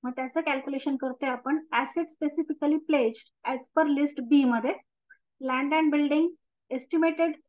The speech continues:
realizable value five lakh twenty thousand, त्यावर जे secured creditors आहेत ते आहेत थ्री लॅक ट्वेंटी थाउजंड, दोन्हींची वजाबाकी करून surplus आलेला आहे टू लॅक. मग इथे घ्या सरप्लसची amount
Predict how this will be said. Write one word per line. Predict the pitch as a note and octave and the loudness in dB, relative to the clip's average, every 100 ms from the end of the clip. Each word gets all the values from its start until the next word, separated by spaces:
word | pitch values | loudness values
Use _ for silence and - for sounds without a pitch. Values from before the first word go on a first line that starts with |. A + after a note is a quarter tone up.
| _ C4 | _ -4
realizable | C4+ C#4 C4 C4 C4+ C#4 C4+ | -2 0 -2 -2 -2 -2 -2
value | B3+ A#3+ D#4 - | -2 -2 -4 -2
five | C4+ C#4+ | 0 2
lakh | D4 D4 | 0 -2
twenty | C#4 B3+ C4+ | -4 -2 -4
thousand, | C4 A#3 A3 D4 F4 _ _ _ _ _ _ | -4 -4 -4 -6 -6 _ _ _ _ _ _
त्यावर | D4 C4 C#4+ E4 E4 - _ _ _ - C4 | -4 -2 2 0 -2 -12 _ _ _ -12 -6
जे | D4 | -4
secured | - C4+ C4+ D#4+ E4 D#4 | -2 -4 2 2 2 2
creditors | D4 C#4+ D4 D4 | 0 2 0 -2
आहेत | C#4 C#4 - - | -4 -6 -6 -4
ते | |
आहेत | C#4+ C4+ | -2 -2
थ्री | - D4+ D4+ | 0 2 2
लॅक | B3+ - | 0 -2
ट्वेंटी | B3 A#3 | -4 -4
थाउजंड, | B3 A#3+ G#3+ B3+ F4+ - _ _ _ B3+ | -6 -6 -4 -4 -4 -8 _ _ _ -4
दोन्हींची | B3+ C#4 D4+ D4+ | 2 6 6 4
वजाबाकी | D#4 C#4 C#4+ C#4 C#4 | 0 0 0 -4 -4
करून | D4 D#4 B3 | -2 0 -2
surplus | G#3+ C#4 C4 D4+ D#4 D#4+ | -4 -6 -4 0 0 2
आलेला | C#4+ C4+ C4+ | -2 -2 -2
आहे | C4 B3+ F4+ | -2 -2 -6
टू | - D4 A#3+ | -2 0 2
लॅक. | G#3 - - _ _ _ _ _ _ - | 0 -8 -20 _ _ _ _ _ _ -10
मग | B3+ | -6
इथे | C4 D4+ | -2 -2
घ्या | C#4+ C#4+ D#4+ - _ _ _ _ | 0 0 -2 -6 _ _ _ _
सरप्लसची | - C4 - C#4+ C#4+ - | -8 -6 -4 -6 -4 -4
amount | C#4 B3+ C#4 | -2 -2 0